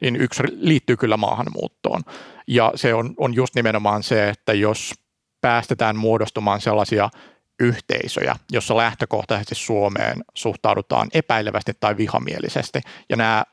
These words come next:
laajenee samalla, kun niistä häviää palvelut, niin se on tosi iso ongelma. Mä en näe tätä skenaariota kovin re-, realistisena Suomen mittapuussa, koska ei, ei Suomi ole sellainen maa, mihin halutaan muuttaa niin suurella volyymilla.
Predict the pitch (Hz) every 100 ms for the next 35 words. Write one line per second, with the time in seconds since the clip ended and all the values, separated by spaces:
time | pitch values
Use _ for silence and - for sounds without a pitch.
0 | _ 127 139 160 131 117 107 107 - 117
1 | 107 104 - 104 98 98 104 104 101 -
2 | 120 110 - - - 120 110 - 120 107
3 | 120 110 - 110 98 - 127 127 120 120
4 | 127 - - - - - 123 123 113 -
5 | 107 107 110 110 - 113 110 107 110 117
6 | 147 123 120 107 110 139 127 117 - 104
7 | 107 107 - - 120 - - - 127 -
8 | - - 110 104 110 - 110 107 - 110
9 | 107 107 107 104 104 101 104 - - 123
10 | 104 107 135 120 117 113 - 147 131 143
11 | - 117 - 67 69 73 73 78 76